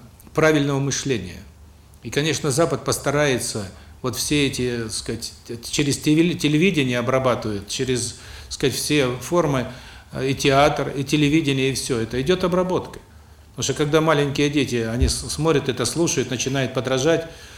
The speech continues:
э, то, что, как они сейчас думают, так через двадцать лет, ну, сказать, будет думать наше государство. Но самое главное, э, когда мы, э, смотрим историю и говорим: «Вот это произошло потому-то», это не совсем правильно,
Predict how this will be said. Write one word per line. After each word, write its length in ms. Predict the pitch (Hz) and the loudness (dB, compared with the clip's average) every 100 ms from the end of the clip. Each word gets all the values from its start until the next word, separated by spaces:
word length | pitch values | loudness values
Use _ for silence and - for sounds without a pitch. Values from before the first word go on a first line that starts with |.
| - - - - | -20 -20 -20 -18
э, 380 | - - 62 120 117 | -8 -8 -8 -12 0
то, 100 | 156 | 0
что, 160 | 151 143 | 2 -2
как 300 | - 156 151 | 2 2 4
они 140 | 156 | 2
сейчас 380 | 147 143 175 147 | 0 0 0 2
думают, 340 | 143 180 160 135 | 0 0 0 0
так 160 | 143 120 | 0 0
через 220 | 143 135 | 0 0
двадцать 400 | 147 135 139 - | 0 0 -4 -2
лет, 120 | 139 | -2
ну, 260 | 135 135 127 | -2 -4 -4
сказать, 320 | - 120 - | -6 -6 -6
будет 340 | 131 135 139 | -6 0 0
думать 300 | 131 139 123 | 2 0 -2
наше 220 | 127 113 120 | -2 -4 -4
государство. 600 | 117 127 107 82 - - - - - | -6 -6 -8 -10 -14 -16 -20 -16 -4
Но 140 | 127 | -2
самое 360 | 110 165 175 170 | 0 2 2 2
главное, 520 | 170 139 104 90 - - - - - - - - - - - | 2 2 0 -4 -12 -20 -20 -20 -20 -20 -20 -6 0 0 0
э, 200 | 120 117 | -4 -2
когда 300 | 135 147 170 | 0 2 4
мы, 140 | 151 143 | 4 2
э, 240 | 127 123 117 | 0 -4 -4
смотрим 380 | 120 156 135 127 | -4 0 2 2
историю 440 | - - 180 113 | 0 0 2 0
и 60 | 123 | 0
говорим: 380 | 139 135 123 95 - - - - | 2 2 0 -2 -12 -20 -20 -6
«Вот 160 | 139 143 | 0 2
это 160 | 165 | 2
произошло 540 | 156 135 120 127 - 170 | 2 2 2 0 0 0
потому-то», 560 | 127 123 120 95 - - - - - - - - - | 0 -2 -2 -4 -8 -18 -20 -20 -20 -20 -20 -20 -8
это 160 | 120 | -2
не 80 | 143 | 0
совсем 380 | 135 139 175 143 | 2 0 -2 -2
правильно, 420 | 143 139 95 92 | -2 -4 -4 -10